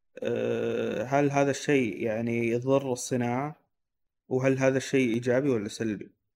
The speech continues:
أم، زي ما قلت لك، ما أدري إذا النسخ لصق بالضبط، أنت تقصد نسخ لصق؟ أحس الموضوع يرجع للتفضيل، هل هو سخ-، شخصيات مثلًا فيها،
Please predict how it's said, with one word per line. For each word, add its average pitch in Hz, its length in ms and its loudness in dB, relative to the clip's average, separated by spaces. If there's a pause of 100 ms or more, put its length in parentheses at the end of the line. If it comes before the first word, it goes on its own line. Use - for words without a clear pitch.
(1080)
أم، 139 640 -2
زي 170 140 2
ما 185 120 6
قلت 175 240 -2
لك، 95 260 -6
ما 156 140 2
أدري 131 300 2
إذا 123 160 2
النسخ 135 480 -2
لصق 135 260 -2 (100)
بالضبط، 131 600 -2
أنت 131 260 -6
تقصد 131 400 -6
نسخ 139 240 -4
لصق؟ 165 320 0 (500)
أحس - 280 0
الموضوع 151 400 4
يرجع 139 460 4
للتفضيل، 131 680 0
هل 123 180 2
هو 131 200 2
سخ-، - 360 -4
شخصيات 120 600 0
مثلًا 113 380 -4
فيها، 120 460 -6